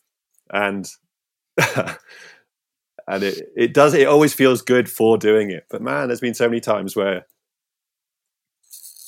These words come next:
yeah, where I, where I don't wanna do it. My Instagram might tell a different story. You know, "Nick, he loves swimming in the sea every morning, taking photos and these beautiful scenes." But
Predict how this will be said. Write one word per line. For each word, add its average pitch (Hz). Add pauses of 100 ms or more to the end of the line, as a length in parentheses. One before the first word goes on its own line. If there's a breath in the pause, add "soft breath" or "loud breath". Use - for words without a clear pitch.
(140)
yeah, 110
where 90
I, 90 (320)
where 95
I 98
don't 139
wanna 123
do 87
it. 78
My 104
Instagram 127
might 107
tell 113
a 107
different 98
story. 127 (380)
You 104
know, 113
"Nick, 117 (360)
he 117
loves 104
swimming 101
in 92
the 90
sea 101
every 92
morning, 95
taking 90
photos 92
and 90
these 98
beautiful 98
scenes." 104
But 85